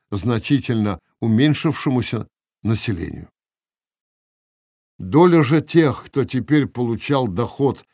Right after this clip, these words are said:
непосредственно выше того, что лишь поддерживал физическое существование, напротив, резко возросла,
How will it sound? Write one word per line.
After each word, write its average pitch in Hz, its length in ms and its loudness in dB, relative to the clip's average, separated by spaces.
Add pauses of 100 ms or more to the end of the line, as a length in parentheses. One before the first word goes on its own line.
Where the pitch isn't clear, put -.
(140)
непосредственно 127 1040 0
выше 123 500 2
того, 120 440 0 (180)
что - 220 0
лишь 131 260 0
поддерживал 120 640 0
физическое 117 760 -2
существование, 104 1120 -4 (720)
напротив, 123 880 2
резко 127 440 0
возросла, 127 720 -6